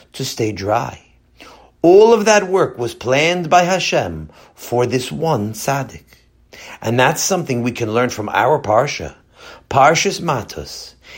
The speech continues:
In last week's parsha, we learned that from the people of Midian, that the people of Midian joined together with the people of Moab to try to get the Am Yisrael to do Avedas.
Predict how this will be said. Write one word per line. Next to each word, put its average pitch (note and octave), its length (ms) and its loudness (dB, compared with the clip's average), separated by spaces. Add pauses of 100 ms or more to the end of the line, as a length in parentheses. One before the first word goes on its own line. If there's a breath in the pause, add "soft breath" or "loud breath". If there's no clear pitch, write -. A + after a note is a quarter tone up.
(120 loud breath)
In D3+ 220 2
last F3 340 4
week's F#3 220 -4
parsha, F3 540 2
we F#3 100 -2
learned G#2 640 -2 (520 loud breath)
that C3 160 0
from D#3+ 340 4
the D#3+ 80 4
people F#3+ 380 0
of C3+ 120 0
Midian, C#3+ 520 -2 (1080 loud breath)
that C3+ 200 2
the - 80 0
people G3+ 400 2
of E3+ 140 4
Midian D#3 480 2
joined E3 420 2
together F3 420 2
with A2+ 180 0
the A2+ 60 -6
people D#3+ 360 0
of C#3+ 100 0
Moab C3 460 2 (340 loud breath)
to C3+ 140 0
try D3+ 380 4
to F#3+ 120 -4
get D#3 220 -2
the C3 120 -6
Am B2 220 2
Yisrael C#3+ 560 2
to - 100 -12
do B2 200 -2
Avedas. G2+ 800 -2